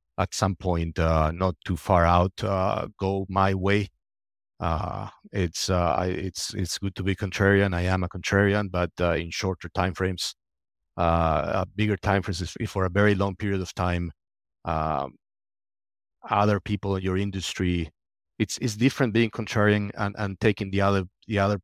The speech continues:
point of view of crypto, i-, people in crypto than people in traditional finance, right? Uh, because in a way, like,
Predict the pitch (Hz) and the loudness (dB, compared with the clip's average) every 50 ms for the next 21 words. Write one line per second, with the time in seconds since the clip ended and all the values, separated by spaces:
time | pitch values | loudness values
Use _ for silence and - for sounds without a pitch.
0 | _ - - 107 104 - 101 87 92 92 95 95 98 104 104 101 - - - 104 | _ -8 -8 -8 -6 -6 -8 -6 -2 -2 -2 -2 -2 -2 -4 -6 -6 -4 -6 -6
1 | 90 - - 80 - _ - 127 - - - 120 104 - 98 104 110 117 - - | -4 -4 -8 -8 -8 _ -12 -12 -12 -4 -4 -4 -2 0 0 0 0 0 0 -2
2 | 113 92 - - 113 107 104 101 - _ _ - _ _ _ _ _ _ 95 92 | -2 -2 0 0 2 2 2 0 -4 _ _ -20 _ _ _ _ _ _ 0 2
3 | 92 92 85 - 95 92 - 98 90 90 92 - - - 92 87 82 - 92 87 | 2 0 -2 -4 -6 -4 -2 0 0 0 0 -2 -4 -4 -6 -6 -4 -4 -4 -4
4 | 85 - 92 85 80 - 85 78 76 69 - - - 87 85 87 85 - - _ | -4 -6 -8 -10 -8 -6 -6 -6 -6 -8 -12 -10 -6 -4 -4 -4 -6 -8 -18 _
5 | _ _ _ _ _ _ _ _ _ _ _ _ _ _ _ _ _ _ _ _ | _ _ _ _ _ _ _ _ _ _ _ _ _ _ _ _ _ _ _ _
6 | _ _ _ _ _ _ _ _ _ _ _ 120 110 98 92 92 87 98 98 - | _ _ _ _ _ _ _ _ _ _ _ 2 4 4 4 4 2 -2 -4 -4
7 | 107 - - 107 101 101 107 110 107 107 104 95 95 - 101 92 92 | -4 -4 -2 -4 -2 2 4 4 6 6 6 4 2 2 0 -2 -2